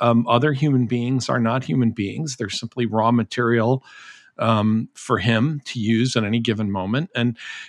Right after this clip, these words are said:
you know, I thought, first thing I thought when it, of course, we all suspected this, right? During,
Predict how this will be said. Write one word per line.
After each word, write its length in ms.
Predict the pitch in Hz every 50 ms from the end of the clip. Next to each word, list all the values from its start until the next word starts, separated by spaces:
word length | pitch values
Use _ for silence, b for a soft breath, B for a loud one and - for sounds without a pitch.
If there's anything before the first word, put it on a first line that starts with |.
| B -
you 100 | - 160
know, 100 | 165 151
I 80 | -
thought, 260 | - - - - - 147 147 143 - - 139 156 180 160 143 156 143 -
first 280 | - - 147 - -
thing 160 | - 175 175
I 60 | 170 165
thought 260 | - 220 226 277 -
when 120 | 147 135 123
it, 180 | 120 127 - _ _
of 60 | _ -
course, 220 | - 220 202 -
we 160 | 226 247 320
all 140 | 392 392 349
suspected 800 | - - 202 - - - - - - 311 - - - 160 131 -
this, 300 | - 104 101 - - -
right? 300 | 127 131 156 202 208 196 - 143
During, 440 | 123 156 151 151 151 151 135 -